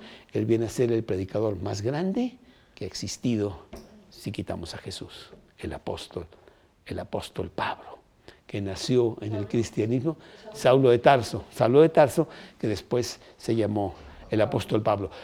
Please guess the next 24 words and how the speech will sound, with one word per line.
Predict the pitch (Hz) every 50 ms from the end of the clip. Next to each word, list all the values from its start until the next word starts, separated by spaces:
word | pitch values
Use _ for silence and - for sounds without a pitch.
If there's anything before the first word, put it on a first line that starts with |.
| - - -
Realmente | - 147 175 180 196 214 202 208 208 208 190 - - 208 202 202 190 - - -
Pablo | - - 185 170 151 151 151 156 202 240 - - - - - - - - - - - - - - - -
era | 127 123 131 139 135 135 120 104 - - - - - - _
judío | - - - 170 165 151 175 170 170 165 165
romano, | 151 165 185 226 247 240 - - - - - - - - - _ -
él | - 107 113
nació | 117 113 - - 127 120 123
en | 127 127
Tarso, | - 208 208 175 - - 160 117 - - - - - - -
entonces | - 120 123 - 147 143 139 165 127 - - - - -
yo | - 117 131 143 147
creo | 139 - 147 151 143
que | - 143
su | - - 143
nombre | 143 151 147 147 139 139 131 127 135
era | 135 143 135 - - - - - - _
Saulo, | _ - - - - - - 196 180 180 160 151 147 151 170 202 - - - - - - _ -
judío, | - - 127 139 139 127 135 170 208 - - - - - - _ _ _ _ _ _ -
Pablo, | - 165 165 151 131 139 147 160 170 - - - - - - _ _ _ _ - 120
romano. | 117 110 104 92 80 - - - - _ _ _
Entonces | - - 107 95
se | - 107
llamaba | 101 98 104 113 107 113 123 123 123 117 - - - - _ _ _ _ - - - -
Saulo, | - - - 139 135 117 110 104 95 -